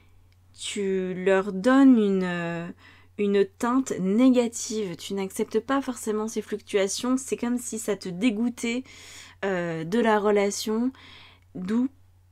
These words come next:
certainement des ruptures ou des tentatives avortées. Alors maintenant, on va regarder ce qui peut t'aider. Donc on va tout simplement positionner nos cartes en haut et puis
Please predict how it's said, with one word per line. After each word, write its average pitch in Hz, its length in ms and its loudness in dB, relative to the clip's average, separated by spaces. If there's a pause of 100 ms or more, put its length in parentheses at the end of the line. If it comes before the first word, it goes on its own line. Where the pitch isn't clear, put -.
(280)
certainement 208 880 0
des 190 320 2
ruptures 208 720 2
ou 196 100 -4
des 190 160 2
tentatives 196 920 -4
avortées. 175 480 -8 (1040)
Alors 220 260 0
maintenant, 233 320 -2
on 302 80 4
va 202 140 2
regarder 226 640 0 (480)
ce - 120 -18
qui 247 160 -2
peut 269 180 0
t'aider. 208 300 -2
Donc 180 200 -10
on 214 80 -6
va 254 100 -2
tout 381 160 -12
simplement 226 840 -4 (640)
positionner 240 800 -2
nos 202 160 -2
cartes 202 400 -8
en 165 160 -8
haut 170 400 -8
et 247 160 -4
puis - 420 -16